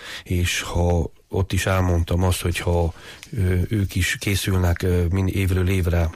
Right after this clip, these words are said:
és fejlődnek, úgy, mint a versenyszervezők, mint mi,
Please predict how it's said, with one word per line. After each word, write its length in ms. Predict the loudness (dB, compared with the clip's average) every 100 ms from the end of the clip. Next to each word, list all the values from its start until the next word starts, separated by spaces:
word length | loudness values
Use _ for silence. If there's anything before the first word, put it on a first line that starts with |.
| -10 -8
és 260 | -2 -2
fejlődnek, 720 | 0 0 2 2 2 0 0 -4 -14 -14 -6
úgy, 220 | -2 0
mint 240 | 2 2 2
a 260 | 2 0 -2
versenyszervezők, 1000 | -2 0 2 0 0 2 2 2 2 0
mint 260 | 2 2 2
mi, 240 | 2 0